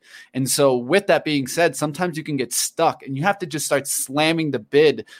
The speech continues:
trying to get out. And a lot of times you're gonna start seeing your orders slip.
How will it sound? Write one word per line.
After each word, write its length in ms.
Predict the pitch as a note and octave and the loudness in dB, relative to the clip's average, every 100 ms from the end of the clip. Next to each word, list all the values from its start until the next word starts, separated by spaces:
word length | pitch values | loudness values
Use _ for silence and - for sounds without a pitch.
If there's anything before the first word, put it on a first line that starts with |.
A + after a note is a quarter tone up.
| _ | _
trying 240 | - C#3+ | -2 0
to 80 | C#3+ | 0
get 160 | B2+ C3 | 2 4
out. 380 | D3 C3+ A2+ - | 6 4 2 -4
And 140 | C#3 C3+ | -4 0
a 60 | |
lot 200 | C3 E3 | 4 4
of 60 | A#3+ | 2
times 480 | E3+ C#3 B2+ B2+ - - - | 0 0 -2 -6 -12 -20 -12
you're 140 | C3+ C#3 | -2 0
gonna 120 | D#3+ | 2
start 200 | E3 D3+ | 2 0
seeing 300 | - F3 D#3 | 0 -2 0
your 220 | C#3 - - | 0 0 0
orders 420 | E3 E3+ C3 - | 2 4 2 0
slip. 540 | - - C3+ C#3+ - | -2 -2 0 0 -2